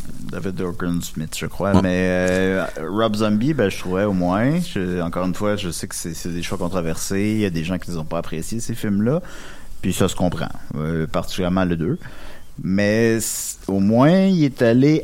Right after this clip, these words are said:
Speaker 1: ailleurs.
Speaker 2: Moi, je l'aime beaucoup, le deux. Mais le
Speaker 1: Ouais,
Speaker 2: Halloween
Speaker 1: le
Speaker 2: deux de
Speaker 1: ça.
Speaker 2: Rob Zombie, je trouve, c'est ça. Je trouve qu'il y a eu l'audace que les autres Halloween n'ont pas réussi. Puis aussi,
Speaker 1: Ben,
Speaker 2: une chose
Speaker 1: tu
Speaker 2: qui
Speaker 1: vois Michael
Speaker 2: m'énerve.
Speaker 1: Myers, que tu vois le vis-,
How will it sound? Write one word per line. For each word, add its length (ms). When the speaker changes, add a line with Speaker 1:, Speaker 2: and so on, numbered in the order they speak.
Speaker 1:
ailleurs. 600
Speaker 2:
Moi, 80
je 80
l'aime 140
beaucoup, 240
le 60
deux. 200
Mais 380
le 80
Speaker 1:
Ouais, 80
Speaker 2:
Halloween 280
Speaker 1:
le 40
Speaker 2:
deux 160
de 80
Speaker 1:
ça. 60
Speaker 2:
Rob 280
Zombie, 360
je 140
trouve, 420
c'est 140
ça. 220
Je 300
trouve 220
qu'il 140
y 20
a 40
eu 80
l'audace 720
que 80
les 280
autres 160
Halloween 240
n'ont 120
pas 300
réussi. 600
Puis 280
aussi, 260
Speaker 1:
Ben, 100
Speaker 2:
une 60
chose 260
Speaker 1:
tu 40
Speaker 2:
qui 80
Speaker 1:
vois 80
Michael 320
Speaker 2:
m'énerve. 220
Speaker 1:
Myers, 340
que 60
tu 100
vois 100
le 60
vis-, 200